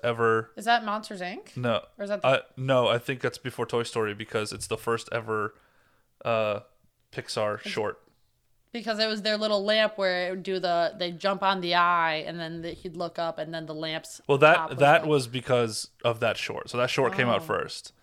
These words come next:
Speaker 2: I love this tangent.
Speaker 1: And then
Speaker 2: Wow,
Speaker 1: it,
Speaker 2: this
Speaker 1: like,
Speaker 2: is
Speaker 1: they,
Speaker 2: bringing me
Speaker 1: the
Speaker 2: so
Speaker 1: ball
Speaker 2: much
Speaker 1: deflates and he
Speaker 2: nostalgia.
Speaker 1: goes, "Ee," and it perfectly.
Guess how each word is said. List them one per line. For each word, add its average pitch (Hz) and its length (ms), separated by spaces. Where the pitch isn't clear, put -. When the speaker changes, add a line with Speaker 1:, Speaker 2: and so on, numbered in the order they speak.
Speaker 2:
I 240 100
love 180 300
this 165 160
tangent. 160 360
Speaker 1:
And 143 120
then 147 80
Speaker 2:
Wow, 147 60
Speaker 1:
it, - 20
Speaker 2:
this - 80
Speaker 1:
like, 135 100
Speaker 2:
is 269 100
Speaker 1:
they, 139 140
Speaker 2:
bringing 139 200
me 139 40
Speaker 1:
the 147 120
Speaker 2:
so - 80
Speaker 1:
ball 135 160
Speaker 2:
much - 80
Speaker 1:
deflates 135 400
and - 80
he 131 40
Speaker 2:
nostalgia. 127 80
Speaker 1:
goes, 113 320
"Ee," 330 1500
and - 100
it 104 80
perfectly. 107 460